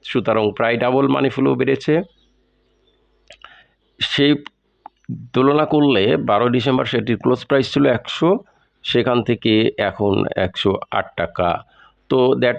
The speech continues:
means দশ পার্সেন্ট মানি ফ্লো, আহ, সরি, প্রাইস ইনক্রিজ করলেও মানি ফ্লো কিন্তু ডাবল ইনক্রিজ করছে। সুতরাং এটাকে আমরা অফলোডিং বা ডিস্ট্রিবিউশন মানি ফ্লো নয়, বরং একটি কালেকটিভ বা অ্যাকুমুলেশন মানি ফ্লো হিসেবে ধরে নিতে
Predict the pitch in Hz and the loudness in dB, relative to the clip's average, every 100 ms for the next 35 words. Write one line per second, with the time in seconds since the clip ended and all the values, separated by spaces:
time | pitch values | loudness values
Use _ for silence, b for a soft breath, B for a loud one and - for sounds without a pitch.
0 | - 131 123 - - - 139 143 - 147 | -2 -2 -2 -6 -14 -6 -4 -4 -4 -6
1 | - 139 131 117 101 101 - 98 98 - | -4 -2 0 0 -2 -4 -2 -2 -2 -4
2 | B B 92 - 95 95 - 104 123 139 | B B -8 -2 0 -2 -4 -2 -2 0
3 | 143 127 131 - 139 135 143 135 127 127 | -2 0 -4 -2 0 0 0 0 -2 -4
4 | 123 113 101 92 87 90 104 101 90 90 | -4 -4 -4 -2 -2 0 0 -2 -4 -8
5 | - 98 101 139 - 120 117 117 110 101 | -4 -4 -2 -4 -4 -6 -2 0 -2 -4
6 | 113 113 107 95 98 - B B B - | -4 -2 0 0 -2 -4 B B B -8
7 | 98 98 104 101 101 95 92 104 113 - | -8 -2 0 0 0 0 0 -2 -4 -4
8 | 117 113 120 107 98 98 104 98 101 160 | -2 -2 0 0 0 -2 -2 0 0 0
9 | 160 107 98 90 92 78 87 101 - 135 | 0 0 0 -2 -8 -6 -2 -2 -2 -6
10 | 139 104 87 - 98 90 - 87 87 90 | -4 -4 -4 -4 -4 -4 -4 -6 -4 -4
11 | 92 - 85 92 92 92 147 131 95 85 | -6 -8 -6 -6 -6 -2 -2 0 -2 -2
12 | 80 | -4